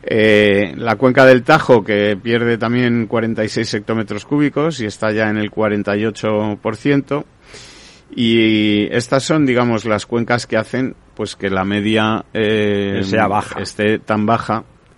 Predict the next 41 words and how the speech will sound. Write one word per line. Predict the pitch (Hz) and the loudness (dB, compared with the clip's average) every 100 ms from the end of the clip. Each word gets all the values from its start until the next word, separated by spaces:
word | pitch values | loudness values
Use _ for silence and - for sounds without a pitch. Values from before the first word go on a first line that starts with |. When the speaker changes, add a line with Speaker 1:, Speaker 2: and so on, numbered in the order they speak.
| - | -10
Speaker 1:
No, | 101 107 113 | -4 -4 -4
n-, | 85 110 101 73 76 110 113 107 | -6 -8 -8 -8 -8 -6 -6 -4
no | 117 127 | -2 0
solo, | - 143 151 | 6 6 6
pero, | 131 104 | 2 -2
pero | - 104 78 82 98 | -2 -6 -6 -12 -8
son | - 120 | -2 0
las | 117 | 2
que, | - 110 90 107 - | 2 0 0 -8 -10
digamos, | 85 104 101 117 113 | -10 -6 -2 -4 -2
contribuyen | 117 104 101 107 117 120 113 | -2 -2 0 2 4 4 4
básicamente | 110 - 104 110 107 113 | 2 0 -2 0 0 0
a | 110 | 0
que, | 101 92 90 | -2 -6 -4
a | 85 90 | -6 -6
que | 95 | -4
la | 92 | -2
media | 95 101 | 0 0
sea | 101 107 | 0 -2
tan | 95 101 | -2 -2
baja, | 113 120 | -2 -2
porque | 98 104 | -2 -4
además | 104 123 | -2 -2
son | - 139 | 0 0
las | 123 95 - | 0 -2 -4
tres | 120 117 127 - - - | 0 2 2 -2 -12 -12
primeras | 107 104 107 107 107 - - _ | -6 -4 0 0 -2 -4 -14 _
cuencas, | 110 107 104 107 104 | -4 -2 -2 -2 -2
las | 92 87 | -6 -6
tres | 95 101 98 | -4 -4 -2
mayores | 101 98 101 101 | -4 -2 0 0
Speaker 2:
Claro. | 110 120 | 0 0
Speaker 1:
cuencas | 104 104 113 110 | 0 0 -2 -2
por | 104 92 85 - - - - - | -4 -4 -8 -16 -20 -20 -20 -8
capacidad | - 90 98 - 95 104 98 95 | -4 0 0 2 4 6 6 2
de | 92 | -2
agua | 98 | 0
Speaker 2:
De | |
embalse. | 95 90 113 | 0 2 2
Speaker 1:
embalsada, | 120 101 | 2 0
¿no? | 92 | -2